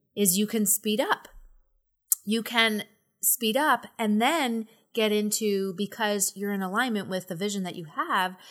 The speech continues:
so you can plan your goals out and then you can focus on doing the things that you need to do to make things happen inside your business.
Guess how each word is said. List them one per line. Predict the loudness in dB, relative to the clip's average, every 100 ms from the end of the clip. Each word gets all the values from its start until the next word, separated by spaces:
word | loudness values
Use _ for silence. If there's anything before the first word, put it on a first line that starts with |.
| -10
so | -4 0
you | 2 2 2 -2
can | -6
plan | -6 -2 0
your | 0 -2
goals | 0 0 0
out | 0 0 -2
and | -2 -2
then | 0
you | -2
can | -4 -6
focus | -6 -4 -6 -4 -4 -4 -6
on | -6 -6 -6 -8 -10 -18 _ _ -2
doing | 0 0 -2
the | -4
things | -6 -6 -6 -8
that | -8 -6
you |
need | -6 -8 -8
to | -4
do | 0 2 2 0 -6 -12 _ _ _ -4
to | 0
make | 0 0
things | -4 -6 -6
happen | -8 -8 -6 -6 -8 -16 _
inside | -10 -6 -6 -6
your | -10
business. | -4 -4 -4 -2 -2